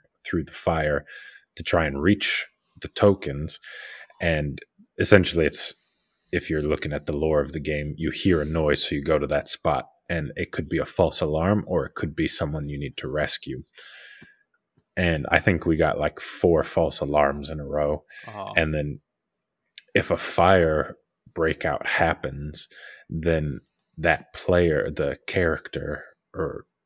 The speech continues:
Speaker 1: whatever, if it's a person, it dies.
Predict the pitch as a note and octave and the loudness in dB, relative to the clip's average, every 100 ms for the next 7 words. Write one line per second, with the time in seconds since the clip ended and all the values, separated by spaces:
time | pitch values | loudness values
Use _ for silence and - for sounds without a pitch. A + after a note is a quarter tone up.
0 | _ F#2 F2 E2 D2 C#2 D2 - _ _ | _ -6 0 0 0 -4 -4 -12 _ _
1 | _ _ - - - - G#2 G2 D#2 B1+ | _ _ -6 -6 -10 2 4 4 -2 -6
2 | - _ _ - D2 D2+ - - - | -10 _ _ 2 4 4 0 -8 -10